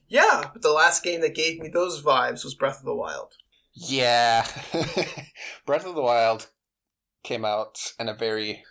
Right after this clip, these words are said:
Speaker 2: fortuitous time where I had just finished grad school and I was
Speaker 1: Oh.
Speaker 2: unemployed 'cause I hadn't found a job, so that was the perfect
Speaker 1: Mm-hmm.
Speaker 2: storm of, like, playing eight hours a day for, like, two weeks. <laughs>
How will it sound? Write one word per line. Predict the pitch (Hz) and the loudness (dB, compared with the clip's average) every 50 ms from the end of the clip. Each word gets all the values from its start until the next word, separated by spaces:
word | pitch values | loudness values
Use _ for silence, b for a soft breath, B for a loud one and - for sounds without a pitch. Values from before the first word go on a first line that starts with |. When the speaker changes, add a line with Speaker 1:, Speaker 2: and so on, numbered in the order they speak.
| _ - | _ -4
Speaker 2:
fortuitous | - 190 175 - - 240 220 190 165 151 - | 0 0 0 2 0 0 0 0 2 2 0
time | - - 139 123 123 120 117 | 0 0 0 0 0 0 0
where | 117 113 | 0 2
I | 117 117 | 2 2
had | 117 113 | 0 -2
just | 123 113 - - | -2 -2 -2 -2
finished | - 127 120 123 - - | -4 -4 -4 -4 -4 -2
grad | 123 113 107 107 110 - | 0 0 0 0 0 -2
school | - - 156 151 151 156 156 - - | -4 -4 -4 -4 -4 -4 -4 -6 -6
and | 117 110 107 107 104 101 101 101 101 98 98 95 - - - _ - | -4 -4 -2 -2 -2 -2 -4 -4 -6 -8 -10 -10 -10 -10 -10 _ -4
I | 110 107 104 101 101 104 104 98 - _ - | -2 0 0 0 -2 -2 -6 -8 -12 _ -10
was | - 131 135 165 - | -6 -2 -2 0 0
Speaker 1:
Oh. | - 131 117 | 0 0 0
Speaker 2:
unemployed | 113 113 107 - - - - 107 101 104 110 123 143 156 170 180 180 | -2 -2 -6 -8 -10 -10 -6 -4 -4 -4 -2 -4 -4 -4 -6 -6 -8
'cause | 175 160 - _ _ _ _ _ - - - | -10 -12 -14 _ _ _ _ _ -14 -8 -6
I | 98 | -6
hadn't | 101 104 - | -6 -6 -4
found | 113 110 104 98 | -6 -6 -6 -6
a | |
job, | 104 104 101 101 107 117 127 143 151 - | -6 -4 -2 0 0 -2 -2 -4 -6 -8
so | - - 107 101 98 98 95 92 95 95 95 95 - _ _ _ _ | -6 -4 -2 -2 0 0 0 0 0 -2 -4 -6 -10 _ _ _ _
that | - 110 110 123 | -4 -2 -2 -2
was | 117 110 - | -4 -4 -10
the | 110 | -12
perfect | - 101 98 - 101 - | -12 -10 -10 -8 -8 -6
Speaker 1:
Mm-hmm. | - - | -6 -4
Speaker 2:
storm | 113 101 98 95 92 98 101 | -4 -4 -4 -4 -6 -6 -8
of, | 98 - | -8 -6
like, | 87 - - - - - - - - - | -6 -8 -8 -8 -10 -14 -16 -2 2 2
playing | - - 143 123 117 117 113 | 2 4 2 0 0 0 0
eight | 113 110 104 107 | -2 -2 -2 0
hours | 104 107 107 107 - 117 | 0 0 -2 -2 -4 -6
a | |
day | 107 - 107 101 101 98 98 107 107 | -6 -4 -4 -4 -4 -4 -6 -6 -8
for, | - - 110 107 | -8 -8 -8 -6
like, | 104 98 95 101 98 - - - | -6 -4 -4 -6 -6 -10 -14 -12
two | - - 117 104 | -10 -10 -8 -8
weeks. | 98 101 98 98 101 - - - - - | -8 -8 -10 -8 -6 -6 -6 -6 -6 -10
<laughs> | - - | -16 -20